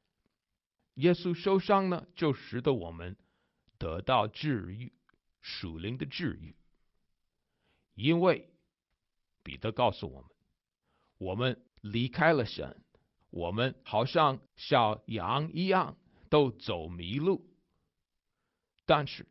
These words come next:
现在耶稣已经把我们找回来，所以彼得接着说：“你们已经回到牧羊人神和你们灵魂的保护者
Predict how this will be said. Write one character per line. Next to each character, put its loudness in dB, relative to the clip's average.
现 4
在 2
耶 6
稣 2
已 -8
经 -2
把 2
我 -2
们 -10
找 -8
回 -8
来， -8
所 -2
以 -4
彼 -8
得 0
接 0
着 -6
说 -8
：“你 -6
们 -2
已 -6
经 -2
回 -6
到 0
牧 2
羊 -2
人 -8
神 -8
和 4
你 0
们 -4
灵 4
魂 2
的 2
保 -4
护 2
者 -6